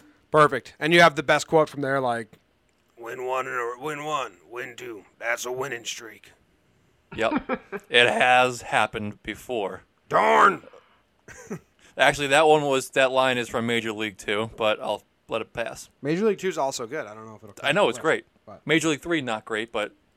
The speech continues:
Speaker 1: No.
Speaker 2: one and two, perfect.
Speaker 1: Yep.
Speaker 2: Um, when,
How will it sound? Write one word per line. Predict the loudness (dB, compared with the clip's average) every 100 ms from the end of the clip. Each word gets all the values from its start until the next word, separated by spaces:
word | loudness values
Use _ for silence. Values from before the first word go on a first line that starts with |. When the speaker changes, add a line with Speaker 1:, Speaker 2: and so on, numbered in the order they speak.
| _
Speaker 1:
No. | -8
Speaker 2:
one | -4
and | -2
two, | -2 -4
perfect. | -2 -4 -4 -10 _ -20
Speaker 1:
Yep. | -20 -20 _ _ _
Speaker 2:
Um, | 0 2 0 -4 -2
when, | -2 -2